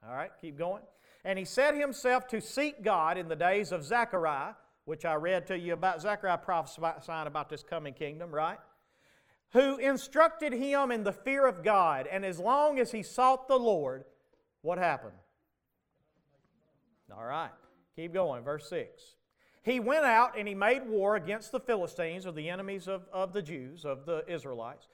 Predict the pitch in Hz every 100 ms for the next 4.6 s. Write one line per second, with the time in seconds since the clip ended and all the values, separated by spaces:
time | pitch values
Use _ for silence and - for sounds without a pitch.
0 | _ _ 196 202 190 175 240 247 247 254
1 | 208 202 226 208 165 131 202 196 233 -
2 | 170 165 156 180 147 175 196 165 135 135
3 | 131 - 143 135 180 139 147 135 147 156
4 | 175 170 156 131 175